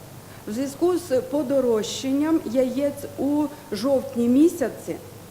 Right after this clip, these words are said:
з жовтня місяця і по теперішній день, півроку, садочки без яєць. Чому? Тому що згідно тендера ціна може вирости не більше як на десять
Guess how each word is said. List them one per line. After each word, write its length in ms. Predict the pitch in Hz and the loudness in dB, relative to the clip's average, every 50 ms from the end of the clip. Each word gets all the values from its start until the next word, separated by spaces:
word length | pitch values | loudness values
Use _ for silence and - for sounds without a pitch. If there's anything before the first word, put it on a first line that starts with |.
| - - - - - - - - - - 214 208 196 | -20 -20 -20 -20 -20 -20 -20 -14 -8 -6 -6 -6 -6
з 40 | 202 | -6
жовтня 480 | 196 208 269 269 254 247 262 269 285 | -2 0 2 2 2 2 0 0 2
місяця 640 | 294 294 294 320 302 - 320 311 - - - 294 285 285 - | 4 4 6 4 4 2 -2 -6 -4 -2 -2 -2 -2 -2 0
і 120 | 269 302 | 0 0
по 320 | 277 - - 262 277 277 277 | 0 0 -2 0 0 0 0
теперішній 680 | 277 254 233 - 254 247 233 214 - - 226 208 202 185 | 0 -2 -2 -2 -2 -2 -4 -4 -4 -4 -4 -2 -2 -2
день, 360 | 175 185 196 196 202 302 302 | -2 -2 -2 2 4 2 2
півроку, 680 | - 240 226 202 202 214 233 254 285 294 - 359 370 403 381 - - - - - - - | 2 0 -4 -2 -2 0 0 0 -2 -2 -2 -4 -4 -4 -4 -8 -14 -10 -8 -8 -6 -4
садочки 540 | - 240 226 214 277 311 330 - - - 247 190 185 | -4 -4 -2 -2 -2 -2 -4 -4 -6 -6 -6 -4 -2
без 220 | 185 226 247 269 262 254 226 | -2 0 0 -2 -4 -4 -2
яєць. 400 | 247 247 240 202 190 180 165 - - - - - - - - - - - - - - - - - - - - - - - - - - - - - - - - | -2 -2 -2 -2 -2 -2 -2 -4 -8 -14 -18 -18 -20 -20 -20 -20 -20 -20 -20 -20 -20 -20 -20 -20 -20 -20 -20 -20 -20 -20 -20 -20 -20 -20 -20 -18 -18 -14 -6
Чому? 400 | - - 302 302 269 226 170 151 - - - - - - | -2 0 2 2 4 2 2 0 -4 -8 -14 -18 -6 -2
Тому 340 | - 277 302 277 262 233 220 | 0 2 2 2 2 2 0
що 160 | - 226 208 196 | 0 -2 -4 -4
згідно 360 | 202 202 262 320 320 294 320 302 - - | -2 2 2 2 4 4 2 0 0 -2
тендера 480 | 226 208 196 190 185 190 202 226 254 285 277 277 | 0 0 2 2 0 0 0 -2 -2 -4 -4 -2
ціна 320 | - 240 233 240 269 302 294 | -2 -2 0 -2 0 0 2
може 320 | 269 262 254 233 226 214 - 202 | 2 2 0 0 -2 -4 -4 -2
вирости 420 | 220 269 311 320 311 - - 294 | -2 -2 -2 -2 -4 -4 -2 0
не 160 | 262 247 240 226 | 0 0 0 0
більше 320 | 190 240 277 269 - 262 | 0 -2 -2 0 -2 -2
як 120 | 240 - | -2 0
на 100 | 196 190 | 0 0
десять 340 | 190 190 220 247 240 262 240 | 0 0 -2 -2 -2 -4 -6